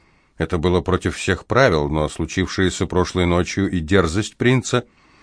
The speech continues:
перевернули всё понятие о протоколе. Однако медлить с ответом на прямой вопрос Парамессу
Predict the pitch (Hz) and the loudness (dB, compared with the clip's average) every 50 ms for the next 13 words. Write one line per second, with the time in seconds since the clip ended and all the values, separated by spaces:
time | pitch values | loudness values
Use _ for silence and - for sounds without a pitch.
0 | _ _ - 101 95 98 87 92 82 80 104 131 143 139 139 120 - - - 120 | _ _ -2 0 2 4 4 2 2 4 4 4 4 4 2 0 0 0 0 0
1 | 120 - 110 101 104 107 107 104 - - 104 95 90 - 92 85 - 82 80 - | 2 4 4 4 6 4 4 4 2 2 2 2 2 0 -2 -2 -2 -2 -2 -2
2 | 78 69 62 60 60 - _ _ _ _ _ _ _ _ _ _ _ _ _ _ | -4 -4 -4 -6 -10 -14 _ _ _ _ _ _ _ _ _ _ _ _ _ _
3 | _ _ - 95 87 90 139 165 - - 147 143 139 - - - 104 107 131 147 | _ _ -2 -2 2 4 4 4 6 6 6 6 6 6 4 4 4 4 6 6
4 | 143 117 123 120 110 - - 120 101 - 113 113 107 - 107 104 104 95 - 101 | 4 4 2 0 0 0 -2 -2 2 2 2 2 4 4 4 4 4 4 4 2
5 | 104 104 104 98 90 92 87 - 87 90 90 - - - - 90 85 85 82 87 | 4 4 4 4 4 4 2 2 2 2 2 0 0 0 2 2 4 4 4 4
6 | 101 117 117 - - - 107 95 - | 2 2 0 -2 -2 0 0 0 -2